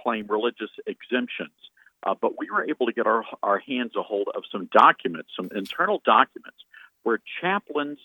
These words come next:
in the military are being coached by military leaders from the Biden Pentagon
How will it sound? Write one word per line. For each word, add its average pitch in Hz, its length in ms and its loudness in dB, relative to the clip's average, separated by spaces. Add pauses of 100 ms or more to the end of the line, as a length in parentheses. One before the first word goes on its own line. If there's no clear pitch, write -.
(120)
in 170 160 -2
the 202 100 -4
military 147 600 -4 (420)
are 113 180 4
being 120 260 -8 (180)
coached 156 520 -2 (180)
by 113 360 -2
military 120 460 -8 (100)
leaders 110 400 -6 (100)
from 98 140 -4
the 87 80 -4
Biden 98 400 2
Pentagon 85 520 -4